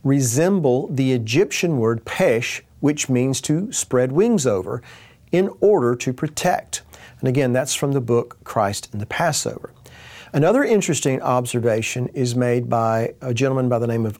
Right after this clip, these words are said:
Arthur Pink in his book, Gleanings in Exodus. He said this, "The word is used in this sense in Isaiah thirty-one, verse five. 'As birds flying,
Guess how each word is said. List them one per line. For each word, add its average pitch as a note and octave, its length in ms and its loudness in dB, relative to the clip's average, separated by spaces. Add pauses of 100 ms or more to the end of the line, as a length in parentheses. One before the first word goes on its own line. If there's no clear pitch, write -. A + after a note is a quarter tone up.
Arthur A#2+ 380 0
Pink - 520 -4 (360)
in A#2 140 -2
his E3+ 260 2
book, A#2+ 480 -2 (260)
Gleanings B2 580 0
in C3+ 220 -4
Exodus. - 600 -4 (320)
He G3 180 -2
said A2 340 -2
this, - 460 -2 (1080)
"The C#3+ 120 0
word F3+ 280 4
is G3+ 160 2
used B2 580 -2 (360)
in D3 220 2
this F#3 200 4
sense - 540 -4 (300)
in B2+ 100 0
Isaiah B2+ 460 0
thirty-one, B2 500 0
verse A2+ 220 -2
five. - 420 -6 (720)
'As C3 180 2
birds D3 380 2
flying, C#3+ 580 0